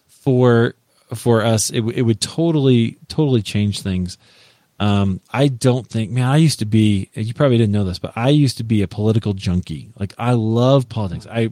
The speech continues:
I, one of my goals in life is to read a biography of every U S president. I'm up to Jackson. I got stuck at Martin Van Buren because there are no, uh,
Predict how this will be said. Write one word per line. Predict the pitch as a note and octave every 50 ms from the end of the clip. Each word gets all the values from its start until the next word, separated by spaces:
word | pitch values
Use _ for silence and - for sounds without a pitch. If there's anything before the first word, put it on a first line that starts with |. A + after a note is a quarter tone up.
| - -
I, | A#2 A#2
one | A2 G#2+ - - A#2+ B2 A#2+ C3+ D#3+
of | F3
my | F3 E3
goals | C#3 C3 C3 C3+ B2
in | B2 A#2
life | A2 G#2 G2+ G2+ -
is | B2+ A#2 -
to | -
read | A2 A2+ A#2+ A#2+
a | A#2
biography | A2+ B2 A#2+ B2+ C3 C3 A#2+ A2 - G#2+ G2+
of | G2+ F#2
every | - A#2 A2+ A2+ A2+
U | A2 G#2+ G#2+
S | G#2 -
president. | - - A2 G2+ F2 D#2+ D#2 - _ _ _ _ _ _ _ _ _ _ _ -
I'm | - A2+ C#3+
up | C#3 -
to | - C#3
Jackson. | A#2+ C#3+ C#3+ C#3 C3 - - C#3 C3
I | A#2+ A2+
got | G#2 F#2+ -
stuck | - - - - D3 C#3+
at | C#3+ C#3
Martin | C3+ C3 C3 C3 A#2
Van | A#2 A#2+ A#2
Buren | A2 A2 A2+ A#2 A2+ A2+ A2
because | G#2 G#2+ - A2 G#2+ G2+
there | G#2+ F#2+ - - _ _
are | - A2+ A2+ A#2+
no, | A2+ A2 A2 G#2+ G#2+ G#2 G2+ F#2 F2+ _ _ _ _ _ _ _ _ _ _ _
uh, | - G#2+ G2+ F#2+ F#2+ F#2+ F#2 -